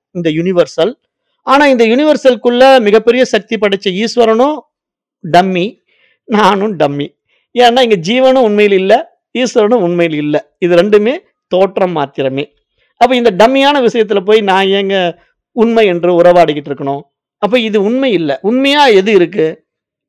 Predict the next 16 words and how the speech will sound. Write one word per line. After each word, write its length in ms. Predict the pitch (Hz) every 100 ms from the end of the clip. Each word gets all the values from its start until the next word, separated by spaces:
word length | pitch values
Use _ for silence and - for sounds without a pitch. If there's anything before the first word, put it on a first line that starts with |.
| _ _
அந்த 180 | 170 175 170 180
சைத்தன்யம் 500 | 208 214 214 202 160
மட்டும் 260 | 151 151
தான் 120 | 202 175
இருக்கு. 200 | 135 - -
அந்த 160 | 139 131
சேத்தனை 360 | 196 208 214 175
மட்டும் 260 | 147 139 160
தான் 100 | 170
இருக்கு. 220 | 135 - _ _ _ _ -
அப்ப 160 | 165 185
இங்க 220 | 175 165 160 151 - _ _ -
நிதித்தியாசன 680 | 190 277 247 240 214 233 214
நிலையில, 400 | 170 165 160 151 -
இந்த 240 | 160 180 175 165 160
செயல்படி, 540 | 151 196 202 180 180